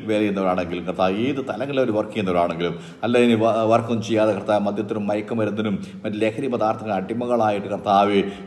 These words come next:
കുടുംബത്തിൽ ഉത്തരവാദിത്വമില്ലാതെ, മാതാപിതാക്കളെക്കുറിച്ച് ഉത്തരവാദിത്വമില്ലാതെ, തൻ്റെ മക്കളെക്കുറിച്ച് ഉത്തരവാദിത്വമില്ലാതെ, ഭാര്യയെക്കുറിച്ച് ഉത്തരവാദിത്വമില്ലാതെയുള്ള, ദൈവമേ, വഴിവിട്ട ജീവിതം നയിക്കുന്നതെങ്കിൽ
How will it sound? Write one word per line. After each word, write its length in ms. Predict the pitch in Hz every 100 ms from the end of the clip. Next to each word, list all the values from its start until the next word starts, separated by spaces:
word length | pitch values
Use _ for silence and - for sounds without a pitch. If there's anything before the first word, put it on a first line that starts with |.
| -
കുടുംബത്തിൽ 420 | 98 123 123 131
ഉത്തരവാദിത്വമില്ലാതെ, 840 | 110 117 107 101 101 98 92 92
മാതാപിതാക്കളെക്കുറിച്ച് 840 | 92 101 120 123 120 120 117 107
ഉത്തരവാദിത്വമില്ലാതെ, 880 | 98 101 98 95 98 95 92 92 92 - - -
തൻ്റെ 140 | 98 95
മക്കളെക്കുറിച്ച് 580 | 101 113 131 131 110
ഉത്തരവാദിത്വമില്ലാതെ, 800 | 101 113 104 101 98 95 95 95
ഭാര്യയെക്കുറിച്ച് 640 | 92 92 117 143 139 117 101
ഉത്തരവാദിത്വമില്ലാതെയുള്ള, 1080 | 110 117 117 110 98 95 98 98 95 85 - - -
ദൈവമേ, 460 | 104 110 110 107
വഴിവിട്ട 480 | 101 104 104 160 -
ജീവിതം 460 | 135 113 120 120 107
നയിക്കുന്നതെങ്കിൽ 680 | 98 98 98 95 92 90